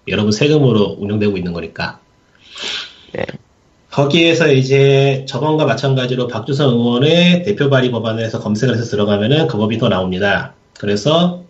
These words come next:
Speaker 1: 오월 십일일 심사 보고 이후 수정된 내용이 파일로 올라와 있어요. 거기를 열어보면은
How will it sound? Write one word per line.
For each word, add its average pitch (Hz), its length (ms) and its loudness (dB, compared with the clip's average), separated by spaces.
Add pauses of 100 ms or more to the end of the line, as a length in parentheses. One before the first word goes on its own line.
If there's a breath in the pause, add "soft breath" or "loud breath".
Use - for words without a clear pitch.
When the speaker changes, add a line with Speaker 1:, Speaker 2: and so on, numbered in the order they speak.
(240)
Speaker 1:
오월 139 260 2
십일일 170 540 2
심사 175 340 0
보고 139 180 0
이후 110 180 0
수정된 160 440 0
내용이 107 320 0
파일로 156 300 0
올라와 95 260 -2
있어요. 104 580 -2 (520)
거기를 131 260 2
열어보면은 110 840 -2